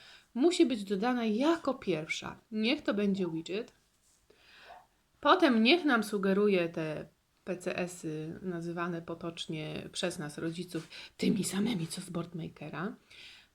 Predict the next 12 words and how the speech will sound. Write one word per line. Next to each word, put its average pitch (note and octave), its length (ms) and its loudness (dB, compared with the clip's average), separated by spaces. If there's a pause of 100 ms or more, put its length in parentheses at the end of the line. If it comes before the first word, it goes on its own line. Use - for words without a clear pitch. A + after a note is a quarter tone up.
(120)
E, F3 800 -2
potem D4+ 320 4
mogą A3 300 4
być G#3 160 0
na F3 100 -2
przykład, D#3 680 -8
ym, - 720 -10 (120)
sticksy, B3 680 -6 (580)
albo B3 320 4
mogą F#3 300 2
być D#3 300 -10 (480)
snapsy. E3 420 -4